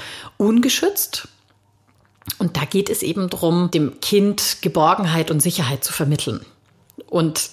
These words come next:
nicht umsonst hat man irgendwann auch mal, äh, Himmel über Kinderbettchen gehängt und macht man das auch heute noch. Und zwar nicht nur, weil's schön ist, sondern weil es das Kind schützt.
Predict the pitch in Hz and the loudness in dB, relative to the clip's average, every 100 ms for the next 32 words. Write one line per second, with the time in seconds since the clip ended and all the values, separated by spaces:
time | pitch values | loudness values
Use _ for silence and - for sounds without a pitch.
0 | - 180 196 285 - - 208 208 196 208 | -4 0 2 2 0 -4 -2 0 0 0
1 | 330 269 156 - - - - - 196 - | 2 2 0 -4 -6 -10 -8 -2 -2 2
2 | 240 247 - 196 220 208 196 208 220 - | 2 2 4 2 2 0 0 0 -2 0
3 | 180 190 - 185 175 180 185 190 196 170 | 2 2 0 0 2 2 2 0 0 0
4 | 160 - - 277 285 190 147 - _ - | -2 -4 0 4 4 4 0 -4 _ -2
5 | 175 165 151 143 - - 208 170 156 147 | 0 0 0 -2 -6 -2 2 2 2 -2
6 | - 143 135 139 156 214 - - 185 180 | -2 -2 0 0 0 -2 -6 -8 -6 -4
7 | 175 - - 165 156 165 - - - 170 | -4 -6 -4 -2 -2 -4 -6 -6 -2 -2
8 | 202 247 277 - - - - - - - | 0 0 0 -2 -14 -20 -16 -14 -14 -14
9 | - - 190 - 202 240 233 226 202 - | -16 -6 -4 2 2 4 2 2 2 2
10 | - 254 254 180 139 131 - - - - | 2 4 4 2 0 -2 -2 -4 -4 -2
11 | 175 180 180 - 170 180 - - 185 - | 2 2 0 -2 0 0 -4 -4 -6 -2
12 | 208 202 - 220 - - - | -2 -2 0 0 0 -4 -6